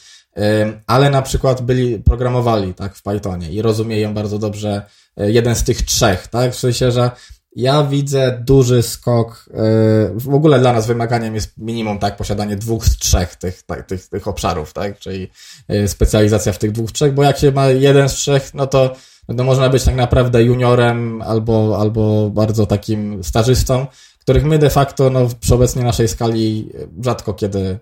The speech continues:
używamy, tak? My potrzebujemy takich minimum regularów, tak, rynkowo, e, którzy są w stanie, którzy jeżeli, jeżeli nie liznęli, e, skomplikowanych systemów,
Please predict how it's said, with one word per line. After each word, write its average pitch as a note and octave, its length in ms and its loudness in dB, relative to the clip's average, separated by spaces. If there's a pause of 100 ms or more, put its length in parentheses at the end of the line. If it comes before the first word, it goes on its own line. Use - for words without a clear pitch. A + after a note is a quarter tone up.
(100)
używamy, F2+ 560 -4
tak? A#2 220 -6 (320)
My C3+ 120 -6
potrzebujemy A#2 760 0 (220)
takich A2 300 -2
minimum A#2 680 -2 (320)
regularów, A2 680 2
tak, A2 260 -2
rynkowo, G#2+ 640 0 (380)
e, G#2 180 2
którzy A2 380 2
są A2+ 200 0
w G#2+ 40 -6
stanie, G#2+ 420 -2
którzy A2+ 320 2 (100)
jeżeli, A#2 560 2
jeżeli A#2 260 4
nie A#2 120 0
liznęli, A2 580 0 (160)
e, G2 40 -2
skomplikowanych A2+ 640 -4
systemów, B2+ 540 -4